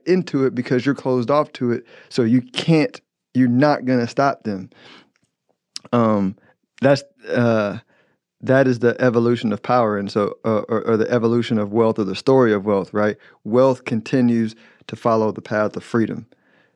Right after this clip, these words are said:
always and forever. And Bruce Lee, uh, had a saying, right? "Be like water." Right? Be like water. I think, you know, when I, when I think about myself, uh, and this is one thing I tell Steve all the time, and,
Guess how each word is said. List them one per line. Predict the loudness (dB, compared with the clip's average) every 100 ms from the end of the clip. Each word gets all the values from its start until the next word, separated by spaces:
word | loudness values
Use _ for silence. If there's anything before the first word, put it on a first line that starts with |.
| _ _ _
always | 0 2 4 4 2 0 -6 _ _
and | -6
forever. | -2 0 0 -2 -12 _ _ _ _ _ -4
And | 0 2 2 0 -2 -8 _ _ _ -10
Bruce | 0 2 2
Lee, | 2 4 2 -2 _ _ _
uh, | -2 -2 -2
had | 0 -2
a |
saying, | 0 0 0 -6 -12 _
right? | -2 -2 -4 0
"Be | 2
like | 4 2 0
water." | 0 0 -4 -12 _ _ _ _ -4
Right? | -4
Be | 2 2
like | 4 2 0
water. | 0 0 0
I | 0
think, | 2 0 -2 -16 -20 -20 _ _ -6
you | -4
know, | -2
when | -2
I, | -4 -2
when | -2
I | 0
think | 0 2
about | 0 0
myself, | -2 0 0 0 -2 -10 -20 _ _
uh, | -8 -4 -6 0
and | 4
this | 4 4
is | 2
one | 4 4
thing | 4
I | 2
tell | 2 2
Steve | 2 4 4 2
all | 0 0
the |
time, | 0 -2 0 -2
and, | -4